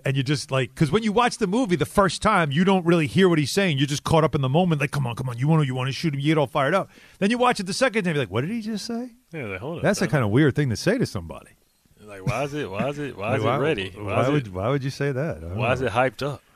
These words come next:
Speaker 1: Like, like, like, they didn't go, "All right, cut," and then somebody goes, "What
Speaker 2: Yeah.
Speaker 1: made you say that?"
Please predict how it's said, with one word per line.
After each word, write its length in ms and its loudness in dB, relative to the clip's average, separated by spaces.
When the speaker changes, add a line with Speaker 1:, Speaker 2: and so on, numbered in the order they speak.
Speaker 1:
Like, 160 -2
like, 200 0
like, 180 0
they 140 4
didn't 180 -2
go, 120 2
"All 120 -2
right, 180 2
cut," 440 4
and 80 0
then 80 -2
somebody 260 -2
goes, 240 -2
"What 120 -4
Speaker 2:
Yeah. 80 -2
Speaker 1:
made 120 -4
you 100 -4
say 240 -4
that?" 440 -6